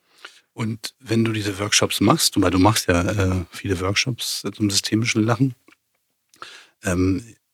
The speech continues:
also hört ruhig mal rein in den Ananda-Podcast, ähm, da gibt's nämlich noch andere Folgen, auch zum Thema Lachen. Und, äh, ich hatte mir welche im Vorfeld angehört und fand das echt total spannend, auch mit einem Interview mit dem Clown, den du hattest, oder dem Theologen und Clown, ähm,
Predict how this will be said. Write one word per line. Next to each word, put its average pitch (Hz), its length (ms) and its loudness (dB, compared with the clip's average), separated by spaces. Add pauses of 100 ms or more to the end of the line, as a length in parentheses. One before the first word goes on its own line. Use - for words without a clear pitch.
(120)
also 104 320 0
hört 123 140 6
ruhig 131 180 4
mal 117 140 6
rein 95 200 4
in 127 160 4
den 110 100 4
Ananda-Podcast, 123 1080 0
ähm, 104 380 0 (880)
da 101 240 -2
gibt's - 320 -8
nämlich 107 160 4
noch 101 160 0
andere 127 240 4
Folgen, 95 420 2
auch 104 160 -2
zum - 200 -4
Thema 104 240 0
Lachen. 110 380 4
Und, 98 360 -2
äh, 104 220 -4
ich 104 160 -2
hatte - 160 2
mir 107 100 6
welche 104 200 4
im 101 60 2
Vorfeld - 360 0
angehört 117 460 2
und 107 100 2
fand 101 160 0
das 104 100 2
echt 107 300 0 (120)
total 101 280 -6
spannend, 104 420 2
auch 90 120 -4
mit 98 180 2
einem 101 160 -2
Interview 107 400 6
mit 104 120 0
dem 95 140 2
Clown, 110 300 2
den 104 140 4
du 110 120 -4
hattest, - 400 -4 (380)
oder 95 100 2
dem 90 140 2
Theologen 101 520 2
und 104 200 2
Clown, 104 340 0 (680)
ähm, 101 400 -2